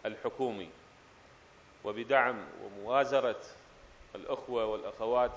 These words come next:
في مجلس النواب العراقي. وهنا لابد أن نثمن دور لجنة الطاقة والأخ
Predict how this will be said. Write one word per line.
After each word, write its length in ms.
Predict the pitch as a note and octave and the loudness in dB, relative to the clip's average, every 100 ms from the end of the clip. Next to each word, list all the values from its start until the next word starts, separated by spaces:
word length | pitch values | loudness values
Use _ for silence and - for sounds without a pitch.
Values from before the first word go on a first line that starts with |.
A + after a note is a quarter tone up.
| - | -12
في 180 | A#2 A2+ | -12 -10
مجلس 540 | A#2 A#2+ A2+ A2 - - - - - | -8 -8 -8 -14 -14 -20 -20 -20 -14
النواب 440 | A2 A2+ A#2+ A#2+ - - - A#2 | -12 -4 0 2 0 -8 -12 -10
العراقي. 520 | A2+ A#2 A#2+ G#2+ - - - - - - - | -6 0 2 2 -4 -14 -16 -18 -20 -20 -6
وهنا 460 | A#2 A#2+ A#2+ A#2+ - - - - - - A#2 | -4 -2 0 -2 -2 -12 -20 -20 -20 -10 2
لابد 380 | A2+ A2+ A#2 | 2 2 -6
أن 160 | A2+ A2+ | -6 -6
نثمن 520 | A2 C3 A#2 A2+ G#2+ G#2+ | -6 -6 -4 -8 -10 2
دور 280 | A#2+ A2 - - A#2+ | 4 4 0 -10 -12
لجنة 280 | A2+ A#2 A2 | -6 -8 -6
الطاقة 600 | A#2 - A#2+ G2 F#2+ E2 - - - | -8 2 4 4 -2 -6 -10 -18 -10
والأخ 920 | G2 G#2 G2 - - - G2 A#2+ | -4 -4 -4 -8 -14 -20 -10 -4